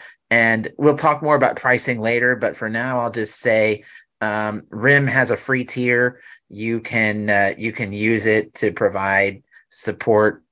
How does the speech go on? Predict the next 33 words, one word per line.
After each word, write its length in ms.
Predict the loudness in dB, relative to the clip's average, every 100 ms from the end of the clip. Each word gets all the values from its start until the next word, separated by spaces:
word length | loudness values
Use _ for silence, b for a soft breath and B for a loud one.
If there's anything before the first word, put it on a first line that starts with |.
| _ _
you 140 | -2 -2
know, 80 | -4
to 120 | -12 -10
provide 340 | -2 0 2
help 340 | 2 0 0
of 240 | -2 -6 -8
whatever 360 | -4 -2 -2
kind 580 | -2 -2 0 0 -2 -6 -6
through 260 | -2 0
a 160 | -2 -4
keyword-based 1000 | -6 0 2 4 4 4 2 2 2 0
session 420 | 2 2 0 -2
like 220 | -2 -4
the 120 | -2 -2
one 180 | -2
we're 80 | -6
doing 320 | -4 -4 -4
now 380 | -2 0 0 -2 B B B
for 160 | -4 -2
up 120 | -2
to 100 | -4
thirty 340 | 0 0 0
minutes 300 | -2 -4 -6
per 160 | -10 -2
day. 460 | 2 4 2 -6 _ B B B
But 400 | 0 0 0 -4 _ B B -4
if 200 | -2 -2
you 100 | -2
have 340 | 0 2 2
a 120 | 0
rim 320 | 0 0 0 -2
subscription, 960 | -8 -8 -6 -4 -2 -4 -4 -6 -12 _ B B B -4
then 560 | 0 2 2 0 -4